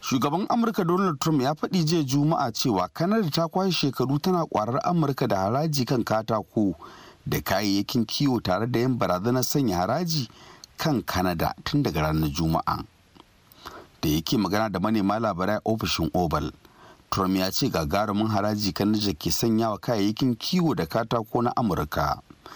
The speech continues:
Ya sa Amurka ta kasa sayar da kayayyakinta a Canada.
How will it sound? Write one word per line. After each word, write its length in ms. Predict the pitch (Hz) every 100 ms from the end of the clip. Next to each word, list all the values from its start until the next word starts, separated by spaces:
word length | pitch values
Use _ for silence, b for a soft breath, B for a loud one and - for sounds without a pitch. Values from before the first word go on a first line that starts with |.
| B B B
Ya 220 | - 78 85
sa 200 | 107 101
Amurka 420 | 101 98 110 101
ta 80 | 98
kasa 320 | - 113 107 -
sayar 100 | 110
da 80 | 113
kayayyakinta 720 | - 120 107 107 - 156 151 -
a 60 | -
Canada. 600 | - 80 80 - 67